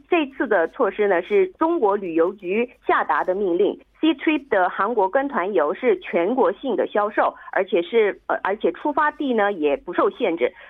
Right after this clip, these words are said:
所以呢，韩国业界是非常期待的。那么，呃，这个旅游业界有关人士表示呢，十四，十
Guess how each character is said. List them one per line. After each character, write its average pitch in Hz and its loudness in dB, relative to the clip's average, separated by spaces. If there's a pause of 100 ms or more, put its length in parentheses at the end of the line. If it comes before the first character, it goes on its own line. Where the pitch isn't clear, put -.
所 302 2
以 285 2
呢， 254 2
韩 226 -4
国 233 0
业 247 0
界 240 -2
是 214 -6
非 311 -2
常 135 -6
期 - -10
待 214 0
的。 - -2 (280)
那 294 0
么， 302 2 (380)
呃， 175 2
这 262 -2
个 220 2
旅 190 -6
游 190 2
业 302 2
界 214 0
有 165 2
关 220 -2
人 175 -4
士 269 -4
表 170 0
示 185 -4
呢， 156 0 (320)
十 277 0
四， 277 -12 (180)
十 262 -4